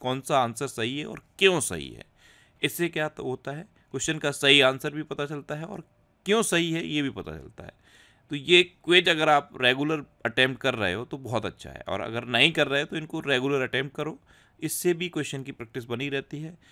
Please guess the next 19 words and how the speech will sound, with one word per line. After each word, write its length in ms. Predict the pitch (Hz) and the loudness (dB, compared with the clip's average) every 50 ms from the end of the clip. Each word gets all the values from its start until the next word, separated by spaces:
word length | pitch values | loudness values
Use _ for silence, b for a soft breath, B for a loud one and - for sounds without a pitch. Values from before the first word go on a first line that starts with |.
| b b b b - | b b b b -12
क्योंकि 200 | 185 185 - 190 | -10 -8 -4 -2
देखो, 200 | 190 185 214 170 | -2 -2 -2 -6
पढ़ने 480 | - _ - 143 143 - 269 196 196 | -6 _ 2 4 4 4 2 0 -2
से 140 | 185 - 170 | -2 -4 0
ज़्यादा 220 | 147 135 131 135 | 2 2 2 2
इंपॉर्टेंट 420 | 139 135 131 143 135 117 147 135 127 | 0 -2 -4 -6 -6 -4 -4 -4 -6
होता 200 | 127 110 - 160 | -8 -6 -6 -8
है 60 | 196 | -8
प्रैक्टिस 460 | - - 131 - - _ - 104 - | -4 -2 -4 -4 -2 _ -10 -10 -10
करना। 320 | - - 64 - 69 - - | -12 -14 -14 -14 -18 -16 -12
अगर 180 | - 117 135 143 | -6 -2 2 4
आप 160 | 139 139 - | 2 2 2
कॉम्पिटिटिव 600 | - 147 135 135 131 - - 175 170 185 185 175 | 0 0 0 0 -2 2 2 2 4 4 2 2
एग्जाम 280 | 165 147 135 143 135 131 | 2 2 0 0 0 -2
की 120 | 120 131 | -4 -6
तैयारी 280 | - 107 90 85 80 80 | -4 -2 -2 -2 -4 -4
कर 160 | 76 76 69 | -8 -12 -12
रहे 140 | - 67 62 | -12 -14 -16
हो, 100 | - | -16